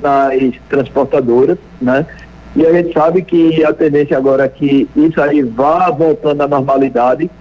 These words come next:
né? Até porque, assim, o que a gente tem conversado com os guias,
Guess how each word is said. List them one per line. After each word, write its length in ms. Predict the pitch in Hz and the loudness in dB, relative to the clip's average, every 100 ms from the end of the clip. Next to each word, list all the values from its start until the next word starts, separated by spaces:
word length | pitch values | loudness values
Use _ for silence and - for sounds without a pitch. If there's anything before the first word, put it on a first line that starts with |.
| - | -8
né? 180 | 139 135 131 - - - - | -2 -2 -4 -14 -20 -12 -4
Até 420 | 143 127 - 165 | -2 0 -2 -2
porque, 300 | 165 170 170 | 0 -2 0
assim, 320 | 151 147 139 - - | 0 -2 -4 -6 -8
o 80 | 156 | -4
que 100 | 165 | 0
a 80 | 147 | 0
gente 160 | 165 165 | 0 0
tem 160 | 175 | -2
conversado 480 | 156 175 156 147 135 139 | -2 -2 0 -2 -4 -2
com 140 | 147 | -2
os 100 | 139 127 | -2 -2
guias, 340 | 143 139 120 | 0 0 0